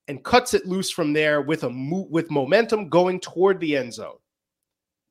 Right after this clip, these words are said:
he could have made that throw. It might have barely gotten there.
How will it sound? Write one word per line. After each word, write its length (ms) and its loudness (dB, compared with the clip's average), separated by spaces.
he 180 4
could 180 4
have 140 8
made 240 2
that 260 0
throw. 240 -10
It 80 -8
might 160 4
have 140 -4
barely 340 6
gotten 340 -8
there. 280 -16